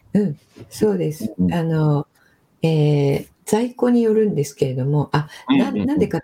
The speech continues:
Speaker 1: ていうと、う-、じゃ、うちのジャーナルですね、
Speaker 2: うん。
Speaker 1: 四半期ごとに一冊なんですよ。
Speaker 2: ん、だから、十、ん？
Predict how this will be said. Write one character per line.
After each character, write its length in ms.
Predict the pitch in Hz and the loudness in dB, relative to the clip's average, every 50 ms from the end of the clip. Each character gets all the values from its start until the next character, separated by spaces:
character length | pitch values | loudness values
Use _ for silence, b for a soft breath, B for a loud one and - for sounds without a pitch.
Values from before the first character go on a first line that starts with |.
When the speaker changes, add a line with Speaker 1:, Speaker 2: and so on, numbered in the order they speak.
| - - | -6 -6
Speaker 1:
て 80 | - | -6
い 20 | 427 | -6
う 40 | - - | -6 -2
と、 300 | - 170 165 160 - - - | -2 0 0 0 0 0 0
う-、 160 | 180 185 - _ _ _ - | -2 -2 -2 _ _ _ -2
じ 100 | - 226 | 0 0
ゃ、 120 | 233 - - | 0 0 -2
う 60 | 175 | -2
ち 140 | 190 185 247 | 0 2 2
の 100 | 262 277 | 2 2
ジ 80 | 285 262 | 0 0
ャ 40 | |
ー 60 | 262 262 | 0 0
ナ 120 | 262 254 | -2 0
ル 120 | 254 240 240 | 2 2 2
で 80 | 240 | 2
す 160 | 233 240 - 165 | 0 0 -2 0
ね、 280 | 156 151 151 147 B B | 0 0 0 0 B B
Speaker 2:
う 20 | |
ん。 40 | B B B B B | B B B B B
Speaker 1:
四 180 | - - - 220 | -2 0 0 0
半 260 | 226 294 370 392 381 | 0 -2 -4 -4 -2
期 140 | - 403 359 | -2 -2 -2
ご 100 | 370 359 | -2 -2
と 120 | - 262 | -2 -2
に 120 | 208 170 147 | -2 -2 -2
一 80 | 151 | -4
冊 300 | - - 208 202 - 202 | -2 -2 -2 0 0 -2
な 120 | 180 160 143 | -2 -2 -2
ん 60 | 135 | -4
で 60 | 123 | -4
す 120 | - - | -2 -2
よ。 180 | 143 143 - - _ _ _ _ _ _ _ - - - - _ _ _ _ _ _ - _ _ - _ _ - - - 101 101 | -2 -2 -4 -8 _ _ _ _ _ _ _ -20 -20 -20 -20 _ _ _ _ _ _ -20 _ _ -20 _ _ -20 -20 -18 -10 -4
Speaker 2:
ん、 180 | - 101 - - - - - | -2 -2 -2 -2 -6 -6 -2
だ 120 | 113 113 101 | 0 2 2
か 80 | 104 | 2
ら、 140 | 95 92 82 - - _ _ _ _ - - - | 2 2 0 -4 -10 _ _ _ _ -12 -4 -2
十、 500 | 127 123 131 143 143 143 143 143 143 - | 0 2 2 2 2 2 2 0 0 -2
ん？ 300 | - - 170 240 233 | -2 -2 -2 -2 -2